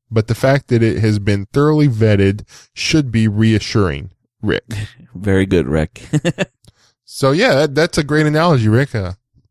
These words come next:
Speaker 1: thanks for coming up with that.
Speaker 2: Yeah, we'll have to poke him when he comes back and say, "Ha ha."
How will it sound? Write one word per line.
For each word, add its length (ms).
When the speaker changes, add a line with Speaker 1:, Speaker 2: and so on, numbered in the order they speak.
Speaker 1:
thanks 180
for 140
coming 180
up 140
with 100
that. 100
Speaker 2:
Yeah, 360
we'll 260
have 140
to 100
poke 320
him 240
when 80
he 100
comes 220
back 300
and 100
say, 140
"Ha 160
ha." 360